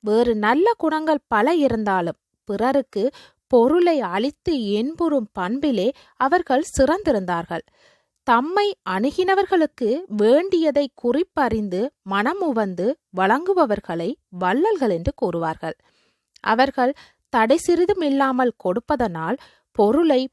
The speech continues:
பெறுகிறவர்கள் இன்பம் அடைந்தார்கள். கொடுத்த வள்ளல்களும்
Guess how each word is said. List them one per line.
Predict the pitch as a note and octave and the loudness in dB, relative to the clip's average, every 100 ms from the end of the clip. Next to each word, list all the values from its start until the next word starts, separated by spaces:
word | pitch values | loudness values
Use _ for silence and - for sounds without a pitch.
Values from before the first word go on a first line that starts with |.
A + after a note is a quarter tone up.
| _ | _
பெறுகிறவர்கள் | G#3 A#3 F#4 - G#3+ F#3 - A3 - _ | -2 0 0 -2 -2 -4 -6 -8 -8 _
இன்பம் | G3 G3 G#3+ A3 | -6 -4 -2 -2
அடைந்தார்கள். | F3+ E3 E3 D#3+ D#3+ E3 - _ _ _ _ _ | -4 -8 -8 -10 -10 -10 -12 _ _ _ _ _
கொடுத்த | D4+ F#4 B4 A#4+ F4+ | 4 4 2 0 -2
வள்ளல்களும் | A3 G3 B3 E4+ E4+ A3 E3+ | 0 0 0 0 0 -2 -2